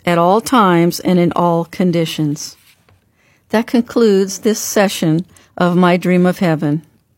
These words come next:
I pray that you have enjoyed this as, just as much as I have.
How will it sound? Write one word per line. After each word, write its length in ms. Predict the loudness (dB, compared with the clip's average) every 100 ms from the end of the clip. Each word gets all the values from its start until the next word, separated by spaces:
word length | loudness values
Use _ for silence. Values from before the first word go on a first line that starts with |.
| _ _ _ -4
I 140 | -2
pray 300 | 0 2 2
that 140 | 2 2
you 120 | 2
have 120 | 2
enjoyed 500 | 2 2 2 2 2
this 320 | 0 0 -2 -8
as, 100 | -6
just 260 | -2 -2 -2
as 140 | -2 2
much 260 | 0 0
as 120 | -2
I 200 | 0 0
have. 440 | 0 0 -2 -6